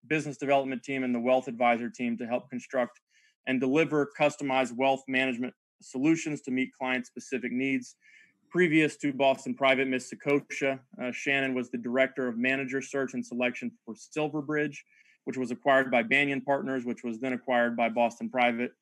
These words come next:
which is where she is today. Um, she got a B A,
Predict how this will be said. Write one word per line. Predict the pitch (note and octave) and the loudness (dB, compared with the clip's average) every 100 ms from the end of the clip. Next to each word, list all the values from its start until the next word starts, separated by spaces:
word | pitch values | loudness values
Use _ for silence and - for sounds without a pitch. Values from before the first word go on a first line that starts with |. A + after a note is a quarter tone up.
| _ _ _ - | _ _ _ -12
which | - | -12
is | A2+ | -4
where | B2 | -4
she | A2+ B2 | -2 -2
is | A2+ | -4
today. | - A#2 A#2+ D3 _ _ _ - - - | -4 -2 0 -2 _ _ _ -16 -16 -6
Um, | B2+ B2 A#2+ A#2+ | 0 2 4 0
she | - - | -4 -2
got | C#3 C#3 | 4 6
a | C3 | 4
B | A#2+ C#3 C3+ | 4 4 4
A, | C3+ C#3 | 4 4